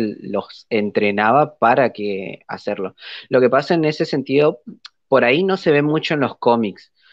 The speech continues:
que de un capítulo a otro no les importa nada y cambian de gente, es como que, bueno, es un, un empleo más, es, es un empleado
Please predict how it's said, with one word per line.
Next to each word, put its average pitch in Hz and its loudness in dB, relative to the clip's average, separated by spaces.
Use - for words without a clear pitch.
que 107 2
de 110 -2
un 139 -2
capítulo 139 0
a 110 4
otro 131 0
no 127 -2
les 123 -2
importa 117 -2
nada 117 -2
y 110 -6
cambian 110 -2
de 95 -8
gente, 110 -6
es 113 -6
como 107 -8
que, 101 -4
bueno, 104 -6
es - -14
un, 107 -8
un 101 -8
empleo 101 -2
más, 107 -2
es, - -20
es - -16
un 107 -8
empleado 104 0